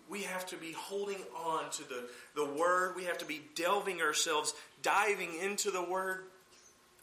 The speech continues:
And we need to be doing so not only so that we can help ourselves, but so that we can be helping others, so that we can do as Josiah did and turn the nation, uh, the, the children of Israel, so we can turn those that we have that influence on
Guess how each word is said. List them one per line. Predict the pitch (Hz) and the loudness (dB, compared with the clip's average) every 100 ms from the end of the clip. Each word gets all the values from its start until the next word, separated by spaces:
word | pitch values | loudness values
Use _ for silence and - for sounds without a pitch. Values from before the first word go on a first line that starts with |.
| - - - - - | -20 -20 -20 -18 -6
And | 143 | -4
we | 175 | -2
need | 190 | -2
to | - | -2
be | 135 | -6
doing | 143 175 165 | -4 -4 -2
so | - 127 123 117 - - - - _ 147 | 0 0 0 -2 -4 -12 -20 -20 _ 0
not | 185 | 2
only | 185 180 | 4 4
so | - 151 | 0 -2
that | 135 | -4
we | 147 | -6
can | 143 | -8
help | 139 131 | -10 -8
ourselves, | 120 117 - 147 131 120 - - - - | -6 -4 -4 -2 -4 -6 -12 -16 -14 0
but | |
so | - 180 | 2 2
that | 165 196 | -2 -4
we | |
can | 202 190 | -4 -6
be | 160 | -6
helping | 160 156 139 131 - | -6 -8 -10 -12 -4
others, | 165 139 110 101 - - | -2 -2 -4 -10 -14 -6
so | - | -2
that | 180 180 | 0 0
we | 226 | 0
can | 220 | -2
do | 196 | 0
as | 175 | 0
Josiah | - 175 - 180 190 175 | 0 0 0 2 2 2
did | 165 | 0
and | 151 139 | -4 -6
turn | - 208 214 208 185 - - - | -8 2 2 2 -4 -14 -18 -12
the | 170 | -8
nation, | 170 196 - - 110 87 - - - - - - - - - - | -2 0 2 0 -2 -10 -20 -20 -20 -20 -20 -20 -20 -20 -20 -8
uh, | 139 139 107 - | -2 0 0 -2
the, | 139 113 147 | -2 0 0
the | 135 | 0
children | - 196 190 | 4 4 2
of | 160 151 | 0 -2
Israel, | 190 190 202 196 - - | 0 0 0 -2 -4 -4
so | 180 | -2
we | 185 | -2
can | 180 | -6
turn | - 185 185 | -6 -4 -4
those | 185 180 | -2 -2
that | - 156 | -4 -6
we | 175 | -6
have | 170 160 | -6 -4
that | 151 | -4
influence | 160 160 135 107 - | -6 -8 -10 -6 -6
on | 104 98 | -6 -8